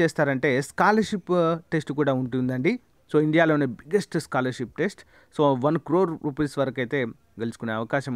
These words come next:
ఉంటుంది అందరూ కూడా. So మరి ఇరవై ఎనిమిదో తారీఖు అయితే ఉంటుంది ఫ్రెండ్స్ నెక్స్ట్ కాంబాట్ అయితే.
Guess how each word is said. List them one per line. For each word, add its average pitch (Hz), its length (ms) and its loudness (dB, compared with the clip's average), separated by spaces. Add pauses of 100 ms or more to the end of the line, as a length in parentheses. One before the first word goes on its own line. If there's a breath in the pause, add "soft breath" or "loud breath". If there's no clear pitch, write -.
ఉంటుంది 123 260 -4 (160)
అందరూ 113 280 -6
కూడా. 147 160 2 (500 soft breath)
So 185 60 2 (220)
మరి 151 120 4 (220)
ఇరవై 156 180 0
ఎనిమిదో 151 300 2
తారీఖు 127 260 0
అయితే 127 180 -4 (220)
ఉంటుంది 113 300 -8
ఫ్రెండ్స్ 165 320 -8
నెక్స్ట్ - 260 -12
కాంబాట్ 110 360 -6
అయితే. 123 160 -4